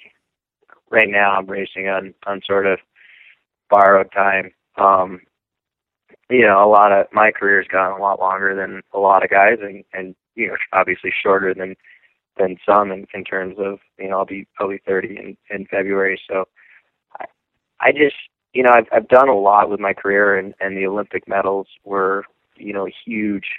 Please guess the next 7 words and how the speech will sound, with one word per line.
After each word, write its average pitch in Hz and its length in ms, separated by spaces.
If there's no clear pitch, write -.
huge 110 340
part 95 260
of, 92 140
you 98 200
know, 98 260
what 95 180
I'm 95 240